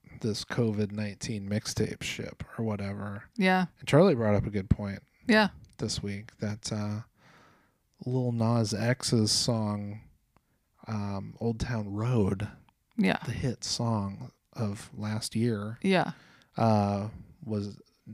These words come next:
Speaker 1: uh, number nineteen or something. Or no, it stayed on, it stayed in the top one hundred or some shit for top fifty
Speaker 2: Nineteen weeks.
Speaker 1: for nineteen weeks or something like that.
Speaker 2: Yeah.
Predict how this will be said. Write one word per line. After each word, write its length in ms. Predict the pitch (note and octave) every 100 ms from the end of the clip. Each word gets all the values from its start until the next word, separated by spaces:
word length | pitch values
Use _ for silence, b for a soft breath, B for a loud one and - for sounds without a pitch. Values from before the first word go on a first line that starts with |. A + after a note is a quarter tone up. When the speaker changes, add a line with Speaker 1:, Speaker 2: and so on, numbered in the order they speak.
| - _ -
Speaker 1:
uh, 320 | A#2+ G#2 G#2
number 320 | G#2 A2+ A2+ G#2
nineteen 840 | G#2 A2+ - - A2 A#2 A#2+ B2
or 80 | B2+
something. 400 | A#2+ A#2+ B2 -
Or 80 | C#3
no, 260 | D3+ C3 G#2
it 140 | A2
stayed 340 | - C#3 C#3
on, 220 | C3+ B2+ A#2
it 80 |
stayed 240 | - C3 A#2+
in 60 | A2+
the 80 |
top 260 | - A#2+ A#2
one 140 | A#2
hundred 380 | A2+ A2+ A#2 A2+
or 80 | A#2
some 200 | - A#2
shit 380 | - A3+ A3+ -
for 240 | - -
top 200 | - G#3
fifty 400 | F#3+ B2 - A#3+
Speaker 2:
Nineteen 160 | A#3+ F#3
weeks. 500 | F#3+ F#3+ - - -
Speaker 1:
for 100 | B2
nineteen 520 | A2 A2 - A2+ G#2
weeks 360 | G2+ G2 - -
or 60 |
something 360 | - A2 G#2+ -
like 180 | G2 A2+
that. 100 | -
Speaker 2:
Yeah. 220 | F3+ F3